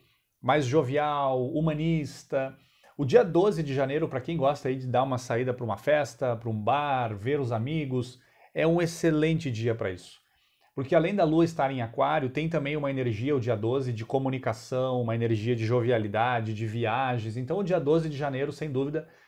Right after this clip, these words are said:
é um momento assim, emocionalmente, muito mais leve,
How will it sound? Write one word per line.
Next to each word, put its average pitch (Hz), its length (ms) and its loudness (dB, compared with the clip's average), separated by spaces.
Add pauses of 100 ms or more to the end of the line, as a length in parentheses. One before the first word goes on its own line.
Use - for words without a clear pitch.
(400)
é 117 60 0
um 143 60 0
momento 151 320 2
assim, 151 320 -6
emocionalmente, 151 1000 -2 (520)
muito 165 220 0
mais 151 200 2
leve, 135 720 4